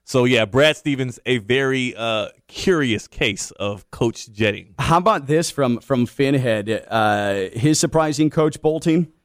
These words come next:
Speaker 2: Bill Belichick spending one day as the head coach of the Jets before going to team up with Robert Kraft with the Patriots. One day.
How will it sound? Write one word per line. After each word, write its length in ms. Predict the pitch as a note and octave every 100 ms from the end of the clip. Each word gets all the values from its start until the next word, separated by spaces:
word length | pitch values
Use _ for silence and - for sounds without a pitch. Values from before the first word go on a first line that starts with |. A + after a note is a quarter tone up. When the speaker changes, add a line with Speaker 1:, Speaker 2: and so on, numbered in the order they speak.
| _
Speaker 2:
Bill 220 | C3+ E3+
Belichick 560 | D#3 D3+ D3+ - B2+ - _
spending 440 | - D#3 C#3 C3+
one 220 | A#2+ B2+ B2+
day 340 | A#2+ A2 G2+ - _
as 140 | B2
the 100 | A#2+
head 180 | A2+ A#2
coach 240 | C3 A#2+ C3
of 60 |
the 60 | A2
Jets 440 | G#2+ A2+ G2+ - - _ _
before 280 | C#3 - C#3+
going 400 | C3 B2+ B2 A#2+
to 180 | - C#3+
team 220 | - C3+ A#2+
up 100 | -
with 140 | -
Robert 280 | B2+ A#2+ A2
Kraft 320 | B2+ G#2 -
with 100 | G2
the 40 | -
Patriots. 580 | A2 G#2+ G2 F#2+ - - _ _ _ _
One 220 | - A#2+
day. 220 | A2+ F#2+